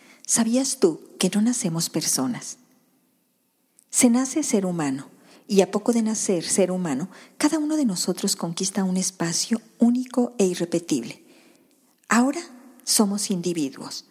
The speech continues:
pero ser individuo todavía no es ser persona, porque para lograrlo implica ser capaz de concederte por lo menos cinco libertades. La primera de ellas es, me concedo a mí misma el permiso de estar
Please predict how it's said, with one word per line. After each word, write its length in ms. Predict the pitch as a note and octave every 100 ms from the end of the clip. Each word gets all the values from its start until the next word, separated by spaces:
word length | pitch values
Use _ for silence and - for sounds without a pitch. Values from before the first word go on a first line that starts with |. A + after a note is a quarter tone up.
| _ _ _ _ -
pero 160 | - A#3
ser 220 | A#3 D#4+
individuo 460 | G4 C4 G#3 A#3+ A#3
todavía 400 | B3 B3 A#3+ A#3+
no 140 | A#3
es 120 | A#3
ser 260 | A3+ A3 G#3
persona, 600 | G3+ F3 - E3+ B2+ - - - - -
porque 240 | A#3 A#3
para 200 | A#3 A3
lograrlo 600 | G#3+ A3 A#3 A3+ A3 G3+ - - -
implica 460 | A#3+ A#3 B3 B3+ B3+
ser 220 | B3 A#3+
capaz 400 | A3+ A3 G#3 G3+
de 80 | G#3
concederte 840 | G#3 F#3 G#3 G3 G3 G3 G3+ G3 - -
por 160 | G#3
lo 80 | G#3+
menos 300 | A3 A3+ A#3+
cinco 340 | - G3 F#3+
libertades. 760 | G3 F3+ E3+ - D3+ A#2 - - _ _ _ _ _ _
La 160 | G3 F3
primera 320 | F3+ F3+ F#3+
de 120 | F3+
ellas 580 | F#3+ A#3 B3+ D4 - - -
es, 320 | D#3+ A#2+ - - _ - - -
me 120 | G3
concedo 460 | G3 F#3 - A3+ A#3
a 40 |
mí 160 | A3 G#3+
misma 380 | G#3 G#3 G#3+ F#3+
el 160 | E3
permiso 500 | - D#3+ D#3+ G#3+ -
de 160 | G#3 D#3+
estar 480 | C#3+ - E3 E3